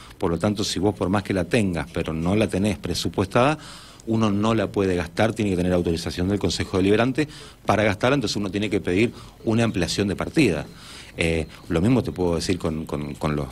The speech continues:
el dinero que es para los gastos de todos los días. Imagínense si este año nosotros, eh, cuando uno hace el presupuesto, eh, dice, bueno, voy a gastar diez millones de pesos en combustible.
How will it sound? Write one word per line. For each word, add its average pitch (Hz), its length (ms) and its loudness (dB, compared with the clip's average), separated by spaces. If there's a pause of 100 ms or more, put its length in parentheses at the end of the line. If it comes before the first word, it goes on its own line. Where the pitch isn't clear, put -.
el 78 280 0
dinero 87 300 2
que 90 100 -2
es 85 40 -2
para 85 200 -2
los 82 120 -2
gastos 87 260 0
de 78 60 -2
todos 85 140 -4
los 87 100 -2
días. 127 240 4
Imagínense 90 460 -4
si 90 80 -4
este 85 100 -2
año 95 140 2
nosotros, 92 420 0 (560)
eh, 87 140 0
cuando 82 240 0
uno 92 140 2
hace 90 180 0
el 80 60 -4
presupuesto, 90 720 0 (280)
eh, 87 140 2
dice, 90 220 0
bueno, 80 220 2
voy 98 180 4
a 101 60 4
gastar 107 520 2
diez 107 160 2
millones 104 320 2
de 87 80 0
pesos 95 220 -2
en 101 80 -2
combustible. 76 560 -2